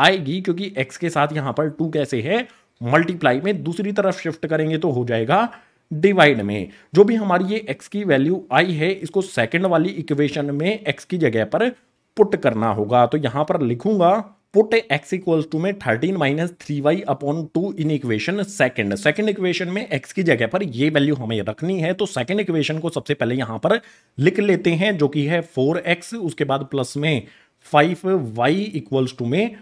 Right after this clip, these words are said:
ट्वेंटी थ्री। यहां पर फ़ोर हमारा as it is आ जाएगा। फ़ोर के साथ में जो x है उसकी जगह पर हमें ये वैल्यू पुट करनी है, तो यहां पर रख देते हैं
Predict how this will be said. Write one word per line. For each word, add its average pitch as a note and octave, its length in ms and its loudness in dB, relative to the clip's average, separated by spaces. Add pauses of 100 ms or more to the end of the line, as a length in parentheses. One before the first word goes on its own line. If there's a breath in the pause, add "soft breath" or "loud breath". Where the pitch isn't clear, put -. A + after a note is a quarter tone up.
(240 loud breath)
ट्वेंटी A#2+ 480 0 (300 loud breath)
थ्री। G3+ 140 2 (360 loud breath)
यहां D3+ 200 0
पर G#3+ 140 0
फ़ोर G3 280 4
हमारा D#3+ 300 2 (140)
as A#2 260 4
it A#2 140 -4
is E3 160 -2
आ D#3 100 6
जाएगा। E3 300 2
फ़ोर G3 260 2
के G#3+ 120 -2
साथ D#3 260 0
में F#3 120 -4
जो G#3 120 2 (160)
x D#3+ 240 -2
है F3+ 220 0
उसकी G3 260 -6
जगह C3+ 240 2
पर B2+ 120 0
हमें B2+ 220 -4
ये D3 420 0
वैल्यू C#3+ 360 0 (160)
पुट D#3+ 180 -2
करनी A2+ 360 -2
है, G2+ 280 -4 (260 loud breath)
तो E3 60 0
यहां C#3+ 220 0
पर D#3+ 200 2
रख B2 180 -4
देते F3 280 0
हैं F3 180 0